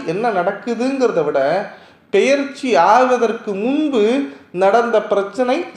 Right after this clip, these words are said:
சால்வ் ஆகுமா? இதுதான் கொஸ்டினே. So, கடகராசினியர்களே, இந்த வீடியோ முழுவதுமா பாருங்க. உங்களுக்கு ரொம்ப பெஸ்ட்டாவும் ரொம்ப சூப்பரான வீடியோவும் இருக்கும். மறக்காம என்னோட சேனலை சப்ஸ்கிரைப் பண்ணுங்க. கண்டிப்பா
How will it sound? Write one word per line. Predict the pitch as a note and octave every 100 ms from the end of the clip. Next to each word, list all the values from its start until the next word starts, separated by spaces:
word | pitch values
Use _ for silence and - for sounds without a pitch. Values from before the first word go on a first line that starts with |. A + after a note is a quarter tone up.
| -
சால்வ் | F#3+ G3+ F#3+ D#3
ஆகுமா? | C#3+ D3+ D#3 C3 -
இதுதான் | D#3 D#3+ A#3 F3
கொஸ்டினே. | E3 - E3+ D#3 - - - _
So, | G#3 F#3
கடகராசினியர்களே, | E3+ G3 B3 A#3+ A3 G3+ F3+ G3 A#3+
இந்த | F3+
வீடியோ | G#3+ B3 A#3 F3
முழுவதுமா | F#3+ C4 C#4 B3 A#3 A#3+
பாருங்க. | F#3 D3+ D#3 F#3+ A3+ - - -
உங்களுக்கு | E3+ F3 D#3+
ரொம்ப | D#3+ G3 C4+ C#4+ G#3 D#3+
பெஸ்ட்டாவும் | G3 G3 - A#3+ C4+ C#4+
ரொம்ப | F3+ G#3 C4 C#4
சூப்பரான | - D4+ D#4 D4+ B3+ A#3+ B3
வீடியோவும் | A3 F#3+ F#3+ F#3+ G3
இருக்கும். | E3 D#3+ F3+ G#3+ G#3 - - _ D#3+
மறக்காம | E3+ G3+ - A#3 B3+
என்னோட | A3 E3+
சேனலை | G3 G#3+ A3
சப்ஸ்கிரைப் | G#3+ F#3 G3 G3 F#3+
பண்ணுங்க. | E3 D#3+ E3+ F3
கண்டிப்பா | D#3 E3+ A#3 A#3+ -